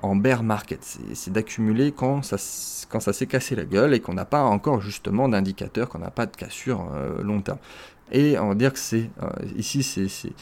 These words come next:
c'est pas pour, euh, les personnes forcément qui ont plus de connaissances, c'est peut-être juste pour les plus courageux.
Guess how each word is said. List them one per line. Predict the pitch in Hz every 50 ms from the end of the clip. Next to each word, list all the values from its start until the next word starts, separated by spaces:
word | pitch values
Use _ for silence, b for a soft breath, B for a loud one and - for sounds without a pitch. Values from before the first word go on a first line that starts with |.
| B B B B B
c'est | - - 98 87
pas | - - - 156 156 147
pour, | 139 - - 131 127 127 123 - - 104
euh, | 104 98 95
les | 98 98
personnes | 95 - - 98 - - 120 110
forcément | - 92 90 98 104 107 117
qui | 107 -
ont | -
plus | 92 107 104 98
de | 98 101
connaissances, | 95 - 90 92 98 - 156 165 156
c'est | - - 104
peut-être | - - 110 101 - 117
juste | 104 120 143 143 -
pour | - - 123 117
les | 110 110
plus | - - 131
courageux. | - - 127 117 117 107 104 95